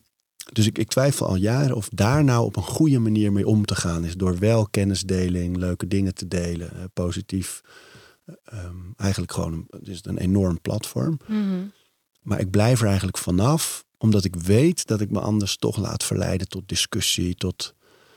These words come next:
Speaker 1: eh, snel reageren, tot
Speaker 2: Ja.
Speaker 1: ego,
Speaker 2: Ja.
Speaker 1: eh, ge-, eh, ge-, gevat, eh, ergens op reageer. Ik heb een tijd,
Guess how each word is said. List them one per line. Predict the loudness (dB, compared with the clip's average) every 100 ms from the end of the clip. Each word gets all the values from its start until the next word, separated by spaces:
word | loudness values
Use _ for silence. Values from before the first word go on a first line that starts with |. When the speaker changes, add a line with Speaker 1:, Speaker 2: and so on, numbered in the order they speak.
| _ _ _
Speaker 1:
eh, | -16 -4
snel | 2 6 6
reageren, | 4 4 2 2 2 0 -4 -6
tot | -10 -10 -8 -8 -10 _ _ _ _ _ -6
Speaker 2:
Ja. | 2 2
Speaker 1:
ego, | 4 2 2 2 -2 -8
Speaker 2:
Ja. | -10 -10
Speaker 1:
eh, | -10 -6
ge-, | -6 _ -20 -14
eh, | -14
ge-, | -14 -14
gevat, | -6 -2 0 0 -4 -8 -4
eh, | -2 0
ergens | -2 -4 -6
op | -8 -4
reageer. | -4 -4 -8
Ik | -12
heb | -10
een | -2
tijd, | 0 0 -4